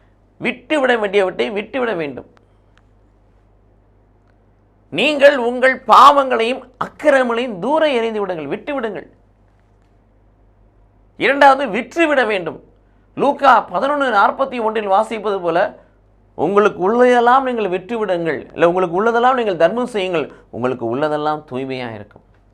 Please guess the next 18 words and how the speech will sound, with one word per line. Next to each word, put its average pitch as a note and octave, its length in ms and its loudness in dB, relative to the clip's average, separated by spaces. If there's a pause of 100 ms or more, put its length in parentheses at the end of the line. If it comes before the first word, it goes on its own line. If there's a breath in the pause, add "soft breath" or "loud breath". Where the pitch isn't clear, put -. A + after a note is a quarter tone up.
(600)
பாவ B3+ 420 8
அறிக்கை A#3+ 460 2
ஒரு A3+ 140 0
மனிதன் A#3+ 440 0
செய்கின்ற A#3 340 -2
பொழுது, A3+ 220 2
தன் G3+ 240 0
பாவம், G#3 340 2
தன்னுக்குள் G#3 400 0
இருக்கிற B3+ 320 2
பாவங்கள்லாம் G#3+ 680 4
விற்கப்படுகிறது. F3+ 720 -6 (2000)
ஒரு G3+ 200 6
வகையில் B3 380 4
தனக்குள்ள A3 320 0 (140)
பாவங்கள்லாம் G#3+ 520 4
வெளியாக்கப்படுகிறது, F3 840 -2 (360)
மறைக்கப்படுகிறது, F#3 760 -2